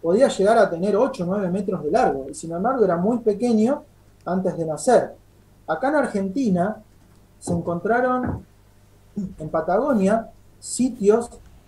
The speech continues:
de, en donde anidaban los dinosaurios, y luego esos sitios, esos nidos se fosilizaron, esos cascarones se fosilizaron, y algunos huevos con embriones se fosilizaron, y cuando los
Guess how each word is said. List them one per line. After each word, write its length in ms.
de, 500
en 100
donde 300
anidaban 440
los 100
dinosaurios, 800
y 80
luego 260
esos 240
sitios, 420
esos 260
nidos 380
se 80
fosilizaron, 960
esos 260
cascarones 560
se 100
fosilizaron, 800
y 40
algunos 380
huevos 300
con 180
embriones 540
se 160
fosilizaron, 920
y 180
cuando 280
los 240